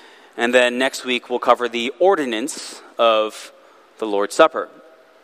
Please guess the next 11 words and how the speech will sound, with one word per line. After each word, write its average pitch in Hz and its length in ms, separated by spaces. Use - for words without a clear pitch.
Now, 156 60
this 214 140
has 190 100
happened 185 320
to 165 100
me, 147 460
uh, 104 120
dozens 151 420
of 127 100
times, 135 540
and 127 320